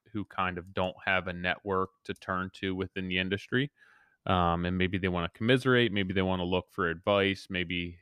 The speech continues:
you know, they just, they wanna hear what other people's stories are. So I think, you know, that, that for us was kind of to get our story out there and then include people on conversations that we were having. Um,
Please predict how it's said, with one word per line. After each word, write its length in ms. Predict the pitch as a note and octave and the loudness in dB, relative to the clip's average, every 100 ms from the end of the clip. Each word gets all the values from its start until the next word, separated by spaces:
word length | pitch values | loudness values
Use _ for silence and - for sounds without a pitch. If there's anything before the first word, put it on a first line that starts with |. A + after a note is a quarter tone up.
| - | -10
you 120 | F#2 | -6
know, 200 | E2+ F2 | -6 -4
they 120 | F2+ E2+ | -2 -2
just, 340 | F#2 - - _ | -2 -6 -16 _
they 180 | F#2+ F#2 | -2 0
wanna 240 | F#2 F#2+ | -2 -4
hear 320 | F2+ - G2 F2+ | -4 0 0 2
what 160 | F2+ | 0
other 180 | F2 F2+ | -2 -4
people's 400 | - F#2 F2 F2 | -6 -8 -6 -6
stories 440 | - F#2+ F2+ G2 A2 | -6 -4 -2 -2 0
are. 280 | A2+ B2 C3 - _ _ _ _ | 0 0 -2 -18 _ _ _ _
So 160 | - G#2 | 0 2
I 60 | F#2 | 2
think, 300 | - F#2 - _ _ | 0 -2 -2 _ _
you 100 | G#2+ | -4
know, 140 | G2 F#2 | -2 4
that, 260 | G2+ A2 - G#2+ | 4 2 -2 0
that 320 | G#2 A2+ - | 2 2 -2
for 360 | - G#2+ F#2 F2+ | -8 -4 -2 2
us 360 | F#2+ G2+ - - | 2 0 -4 -6
was 180 | F2+ - | -6 -6
kind 260 | - F#2 F2 | -2 -2 -2
of 120 | - | -8
to 100 | F#2+ | -8
get 240 | E2+ F2 - | -2 -2 0
our 280 | F#2 F2+ F#2 | 0 2 0
story 420 | - G#2 G2 F2+ | -4 0 2 4
out 260 | F2 F2 - | 2 0 0
there 360 | F2+ F#2 G2 G2 | 2 2 0 -4
and 200 | F#2 F2+ | -4 -2
then 280 | F2+ F2+ - | -2 -2 -6
include 600 | G#2+ F#2+ - - G2+ F#2+ | -6 -6 -6 -2 -2 -2
people 500 | - G2+ - F#2+ F#2 | -4 -6 -2 -2 -2
on 140 | F#2 F#2 | -4 -6
conversations 960 | - F#2 F#2 F2 - F#2+ F2+ F#2 F#2 - | -2 -2 0 -4 -2 -2 -2 -8 -8 -4
that 160 | F2+ E2 | -6 -4
we 200 | F#2 F2+ | -8 -6
were 180 | F2 F2+ | -4 0
having. 480 | F#2 F#2 F#2+ G#2 - - _ _ _ _ _ - | 0 2 0 -4 -8 -20 _ _ _ _ _ 0
Um, 580 | F#2+ E2 D#2 D#2 D2+ | 2 4 2 -2 -6